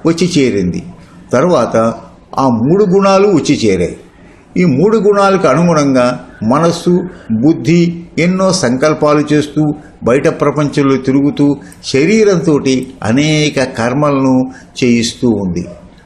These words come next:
ఆ కర్మ ఫలములను అనుభవిస్తూ ఉంది. ఈ స్థితిలో శరీరంలో ఉన్న ఆత్మస్వరూపమైన చైతన్యాన్ని జీవాత్మ అని అంటారు. నిజానికి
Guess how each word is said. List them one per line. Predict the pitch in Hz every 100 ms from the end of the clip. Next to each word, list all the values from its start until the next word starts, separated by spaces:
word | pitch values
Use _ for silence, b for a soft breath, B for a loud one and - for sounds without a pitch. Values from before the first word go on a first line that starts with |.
| -
ఆ | 95 98
కర్మ | - 101 113 113 95 -
ఫలములను | 104 120 120 120 120 120 -
అనుభవిస్తూ | 101 95 101 98 95 -
ఉంది. | 104 90 90 - B B B B 117
ఈ | 127 269
స్థితిలో | - - 175 214 202 202 - -
శరీరంలో | - 120 123 143 135 131 127 120
ఉన్న | 113 113 98 85
ఆత్మస్వరూపమైన | 117 - 120 110 - 113 110 110 110 107 104 101 90
చైతన్యాన్ని | 92 104 110 110 120 170 262 220 - B B B -
జీవాత్మ | 78 95 104 98 98 92 87 - 95 101 95 85 80 - - -
అని | 117
అంటారు. | 87 80 - - - _ _ _ - B B B B -
నిజానికి | 139 151 220 214 180